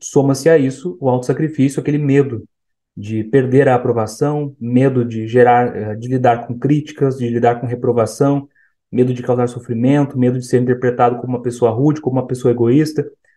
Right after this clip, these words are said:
tem questões de vaidade envolvidas, então, é, essa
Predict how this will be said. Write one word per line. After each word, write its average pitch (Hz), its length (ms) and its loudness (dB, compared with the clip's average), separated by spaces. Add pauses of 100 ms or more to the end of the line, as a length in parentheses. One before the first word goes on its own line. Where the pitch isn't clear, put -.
tem 135 140 -2
questões 131 280 2
de 123 80 0
vaidade 123 400 4
envolvidas, 127 440 0
então, 139 280 0 (600)
é, 113 180 -4
essa 139 380 2